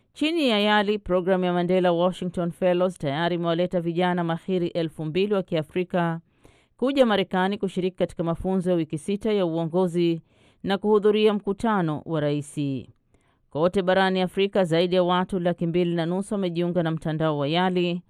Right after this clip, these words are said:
ambapo wanapata fursa ya masomo kwa njia ya mtandao na kuwasiliana na wenzao katika mtandao na washauri. Maelfu ya vijana wamepatiwa mafunzo ya uongozi ujasiriamali na kuwasiliana na vituo vya uongozi wa kieneo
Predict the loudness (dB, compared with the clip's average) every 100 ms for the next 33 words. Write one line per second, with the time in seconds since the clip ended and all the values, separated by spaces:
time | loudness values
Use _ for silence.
0 | _ _ _ _ -2 4 4 4 0 0
1 | 0 0 0 0 -2 0 -2 -2 -2 -4
2 | -2 -2 -2 2 2 0 -2 0 2 2
3 | 2 -2 -6 _ _ -8 -4 0 2 0
4 | 0 0 2 0 0 0 2 2 0 -4
5 | -4 -4 -4 -4 -2 0 0 -2 -4 -4
6 | -4 -4 -4 -4 -4 -4 -6 -8 -14 _
7 | _ _ _ _ _ -10 -4 2 2 2
8 | 0 0 0 0 2 2 0 -2 -2 -2
9 | -2 -2 -4 -4 -2 0 -2 -2 -2 0
10 | 0 0 -2 -2 -10 _ _ -10 -6 0
11 | 0 0 0 0 0 0 0 -2 0 -2
12 | -2 -2 0 0 0 -2 -2 -2 -2 0
13 | 0 0 -2 0 -2 0 -2 0 0 2
14 | 2 0